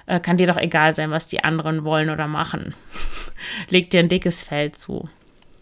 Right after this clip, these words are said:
Deswegen ist diese Idee, ähm, daran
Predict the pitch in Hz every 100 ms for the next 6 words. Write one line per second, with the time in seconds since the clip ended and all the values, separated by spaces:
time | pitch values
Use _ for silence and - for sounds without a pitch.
0 | - - _ _ _ _ _ _ _ -
1 | - 185 - 175 - 180 - 170 180 170
2 | 180 190 185 - - - - - 165 160
3 | 165 160 175 185